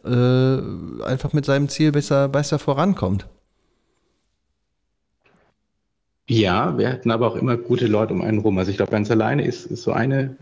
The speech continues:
Speaker 2: eine Sache, so eine richtige bewusste Entscheidung war es vielleicht auch gar nicht in dem, in dem Alter vor allem, ne? Man, man rutscht dann da doch so ein bisschen rein und bleibt dann auch dran. Und, ähm, dann hatte ich auch das Glück, immer wieder auch gute, spannende Partner zu finden, die dann, ähm, äh,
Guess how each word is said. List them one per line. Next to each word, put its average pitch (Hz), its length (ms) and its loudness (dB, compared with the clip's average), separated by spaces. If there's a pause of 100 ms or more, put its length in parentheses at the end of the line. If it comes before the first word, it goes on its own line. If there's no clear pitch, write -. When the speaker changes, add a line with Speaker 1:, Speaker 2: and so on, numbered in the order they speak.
Speaker 2:
eine 113 200 0
Sache, 117 220 0
so 107 100 -2
eine 101 100 2
richtige 110 300 0
bewusste 117 380 0
Entscheidung 107 360 -2
war 104 100 -2
es 101 80 -6
vielleicht 87 360 -4
auch 80 100 -4
gar 82 160 -4
nicht - 220 -8
in - 120 -6
dem, 87 200 0
in - 100 -10
dem 87 140 -2
Alter 85 320 -2
vor - 180 -4
allem, 82 160 -4
ne? 110 80 -4
Man, 92 220 -4 (880)
man 90 140 2
rutscht 95 300 0
dann 92 120 4
da 95 140 0
doch 98 180 -2
so - 120 -2
ein 95 60 4
bisschen 104 300 0
rein 87 280 0
und 98 80 -4
bleibt 95 260 -2
dann 90 100 -2
auch - 220 -2
dran. 104 400 -4
Und, 107 280 -10
ähm, 92 260 0
dann 87 200 -2
hatte 110 160 -2
ich - 120 -8
auch 104 80 -2
das - 200 -8
Glück, 110 180 -6
immer 110 220 0
wieder 104 240 0
auch - 160 -12
gute, 104 400 -2 (540)
spannende 98 480 -2
Partner - 380 -6
zu - 160 -12
finden, 85 340 -6
die 90 140 -4
dann, 90 260 -2
ähm, 95 500 -4
äh, 90 180 -8